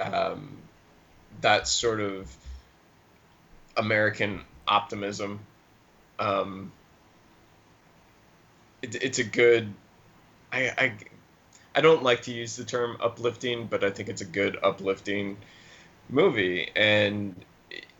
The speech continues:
you know, the backdrop at the time was the, the nineteen seventies. America was kind of on the decline, and everybody rallied behind this youthful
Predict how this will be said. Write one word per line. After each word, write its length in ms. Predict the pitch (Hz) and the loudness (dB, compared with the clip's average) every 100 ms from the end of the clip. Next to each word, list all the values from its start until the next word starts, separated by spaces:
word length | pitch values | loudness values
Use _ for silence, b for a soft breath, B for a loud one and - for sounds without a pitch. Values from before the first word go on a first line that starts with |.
| _ _ _ _ _ _ | _ _ _ _ _ _
you 140 | 156 117 | -2 2
know, 140 | 101 | 2
the 100 | 107 | 0
backdrop 560 | 101 76 85 92 90 95 | -2 -2 -2 0 0 0
at 100 | 92 | -6
the 80 | 92 | -4
time 600 | 90 85 95 104 104 107 - | -4 0 -2 -2 -6 -8 -10
was 720 | 175 90 90 92 98 - - - | -2 0 0 -4 -6 -6 -6 -2
the, 340 | 87 82 90 - - - - - | 0 0 -2 -8 -18 -20 -18 -8
the 80 | 95 | 2
nineteen 380 | 98 98 104 | 2 2 -2
seventies. 540 | 101 107 110 117 120 104 | 0 2 4 2 2 0
America 440 | 92 95 87 - | -2 -2 -2 -2
was 520 | 95 98 98 101 - B B B B | -2 -4 -8 -8 -10 B B B B
kind 240 | - 104 98 | -2 0 2
of 280 | 95 90 - - - - | -2 -6 -16 -20 -10 2
on 220 | 104 101 | 2 2
the 60 | 95 | -4
decline, 760 | 98 - 104 104 110 120 117 | -8 0 4 6 6 4 2
and 460 | 98 98 92 87 80 - | -2 -2 -6 -10 -14 -2
everybody 720 | 98 101 98 101 98 98 95 | 0 0 0 2 2 0 -2
rallied 600 | 95 90 90 95 98 98 | -4 2 4 6 4 0
behind 580 | 95 95 98 95 98 101 | -4 -2 0 2 0 -2
this 440 | 95 92 - - B B B B - - | -4 -2 -2 -4 B B B B -20 -8
youthful 800 | 107 107 104 - 107 104 104 104 | -2 -2 -2 2 4 6 4 2